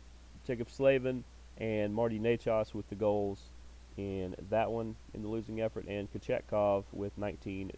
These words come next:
saves, uh, the losing effort there. Uh, then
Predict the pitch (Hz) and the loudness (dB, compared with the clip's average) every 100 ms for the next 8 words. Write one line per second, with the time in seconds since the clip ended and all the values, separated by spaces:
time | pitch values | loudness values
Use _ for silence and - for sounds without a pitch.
0 | - 101 95 92 90 - - - - - | -6 0 0 0 -2 -8 -18 -16 -16 -18
1 | - - - - - - - - - - | -18 -18 -18 -18 -18 -18 -18 -18 -18 -18
2 | - - - - - - - - 95 95 | -18 -18 -18 -18 -20 -18 -16 -8 -4 -2
3 | 113 104 104 101 - 98 117 120 117 - | -2 0 0 0 -2 4 6 6 2 -2
4 | - - - - - 110 110 107 135 147 | -16 -16 -18 -16 -2 4 4 4 4 6
5 | 156 151 143 | 6 4 0